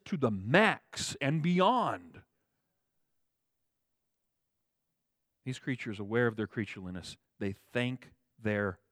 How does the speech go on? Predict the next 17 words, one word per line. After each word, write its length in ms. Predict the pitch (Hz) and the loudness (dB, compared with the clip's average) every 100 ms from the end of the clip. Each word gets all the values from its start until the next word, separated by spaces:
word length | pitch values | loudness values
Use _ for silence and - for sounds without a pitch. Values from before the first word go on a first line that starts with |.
| _ - | _ -14
Maker. 540 | 90 92 - 101 - _ _ _ _ _ _ _ _ _ _ _ _ _ _ _ _ _ _ _ _ _ _ _ _ _ _ _ _ _ - | -10 -10 -10 -14 -16 _ _ _ _ _ _ _ _ _ _ _ _ _ _ _ _ _ _ _ _ _ _ _ _ _ _ _ _ _ -14
You 80 | 113 | -6
see, 180 | - | -2
in 120 | 120 101 | -2 0
heaven, 480 | 135 139 98 90 85 _ _ _ _ _ _ _ _ _ | 0 0 -2 -8 -14 _ _ _ _ _ _ _ _ _
they 160 | 101 104 | -4 -2
thank 340 | - 117 110 | -2 -4 -4
him. 240 | - 82 76 _ _ _ _ _ _ _ _ _ _ _ _ _ _ _ _ _ _ _ _ _ - | -8 -12 -14 _ _ _ _ _ _ _ _ _ _ _ _ _ _ _ _ _ _ _ _ _ -6
How 100 | 175 | -4
much 180 | 226 | -4
more? 300 | 185 220 - _ _ _ _ _ _ _ _ _ _ _ | -6 -10 -12 _ _ _ _ _ _ _ _ _ _ _
How 100 | - | -2
much 160 | 220 - | -2 0
more? 160 | 233 110 | -4 -2
We 260 | 131 247 | 0 0
creatures, 680 | - 185 156 - 90 - - _ _ _ _ _ _ _ _ _ _ _ _ _ _ _ - | 2 0 0 -4 -12 -16 -20 _ _ _ _ _ _ _ _ _ _ _ _ _ _ _ -4
who, 440 | 127 247 196 120 | 2 6 6 4